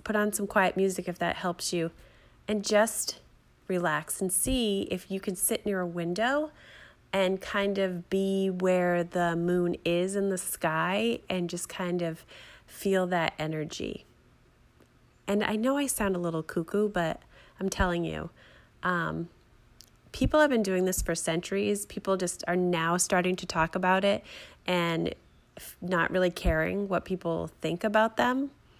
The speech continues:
And just think about that. Like, you don't have to tell people you're doing this. Um, you're not running a podcast like I am <laughs> and telling the world. I really just don't care because,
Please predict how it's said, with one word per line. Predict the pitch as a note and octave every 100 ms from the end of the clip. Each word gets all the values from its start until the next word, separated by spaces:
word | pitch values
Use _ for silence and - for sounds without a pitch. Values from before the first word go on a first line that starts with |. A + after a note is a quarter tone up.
| - - -
And | F3+ E3 F3 - F3+ _ _ - - - - - _
just | - G3 - - - _ _ -
think | - A#3
about | B3+ A#3 -
that. | F#3+ -
Like, | F3 E3+ - - - - - - - - - _ - -
you | A3
don't | C4
have | C#4+
to | B3+
tell | - - F#3
people | G3 A#3 B3+ B3
you're | A#3
doing | F#3 E3 E3
this. | E3+ A3 A3+ - -
Um, | F3+ F3 E3+ E3 E3+ - - _ _
you're | F3+ F#3+
not | G3 G3 G3 G3 - - - - -
running | F#3+ F#3 E3+
a |
podcast | - F#3+ G#3 G#3+ F3 E3+ -
like | E3+ E3
I | E3 F#3+
am | A3 F3 G#3 B3 - -
<laughs> | - - -
and | C#4 A3
telling | A#3 F#3+ F#3
the | F3
world. | E3 G3 G3 F#3 - - - - - -
I | G#3
really | B3+ G4+ B4
just | G4+ -
don't | C4+ A3+
care | - F3 G3
because, | A3 G3+ G#3 G3 F#3 -